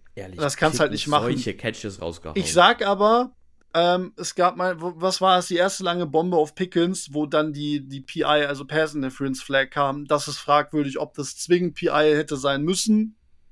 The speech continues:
Speaker 2: Also sind wir ehrlich, das war ein bisschen, wo ich sage, muss nicht. Und ich sage auch von Martin, das Tackle an, äh, Dak Prescott, wo der Helm runterkommt,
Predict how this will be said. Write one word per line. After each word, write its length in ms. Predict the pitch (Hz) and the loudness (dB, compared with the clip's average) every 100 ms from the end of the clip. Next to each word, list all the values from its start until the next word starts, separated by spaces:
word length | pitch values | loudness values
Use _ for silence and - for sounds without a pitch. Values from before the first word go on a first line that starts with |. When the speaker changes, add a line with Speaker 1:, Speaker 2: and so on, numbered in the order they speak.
| - | -10
Speaker 2:
Also 200 | - 147 | -4 -2
sind 120 | 151 147 | 0 2
wir 80 | |
ehrlich, 340 | 143 170 185 175 | 4 4 2 -2
das 240 | 160 143 | -4 0
war 200 | 151 151 | 4 4
ein 40 | 151 | 2
bisschen, 440 | 160 - 160 147 | -4 -2 0 0
wo 80 | 151 | -2
ich 100 | 147 | 0
sage, 320 | 156 156 156 | 2 2 0
muss 300 | 156 185 - | -2 -2 -2
nicht. 260 | 196 196 - - - | -4 -4 -6 -20 -10
Und 140 | 180 175 | -6 -4
ich 140 | 151 | 0
sage 260 | 175 175 170 | 0 0 -4
auch 60 | |
von 200 | - 156 | -4 -4
Martin, 440 | 143 156 175 190 160 | 0 0 0 -4 -6
das 180 | 139 | -6
Tackle 400 | - 160 151 160 | -2 -2 0 -4
an, 240 | 131 139 135 | -4 -4 -2
äh, 240 | 135 131 | -2 -2
Dak 220 | 127 143 | -2 -4
Prescott, 400 | - 190 180 175 | 2 2 2 -2
wo 80 | 143 | -4
der 120 | 139 | -4
Helm 280 | 139 175 185 | -2 0 0
runterkommt, 800 | 147 143 139 131 139 139 175 - | 0 -2 -2 -4 -2 -2 -4 -8